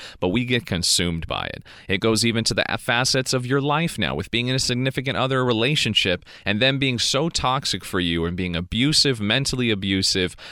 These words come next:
They mistreat you, they lower your self-esteem, your standards. It can even go into work aspects where you're turned down so many times, you're let down so many of different ways, so many doors are closed for you.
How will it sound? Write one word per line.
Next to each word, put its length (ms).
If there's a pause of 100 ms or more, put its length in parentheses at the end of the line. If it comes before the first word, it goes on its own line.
They 120
mistreat 760
you, 180
they 140 (120)
lower 320
your 140
self-esteem, 720
your 80
standards. 680 (240)
It 100
can 100
even 200
go 160
into 180
work 300
aspects 520
where 100
you're 140
turned 360
down 220
so 320
many 260
times, 460
you're 100
let 280
down 300
so 380
many 380
of 280
different 320
ways, 320 (200)
so 280
many 220
doors 380
are 80
closed 380
for 100
you. 240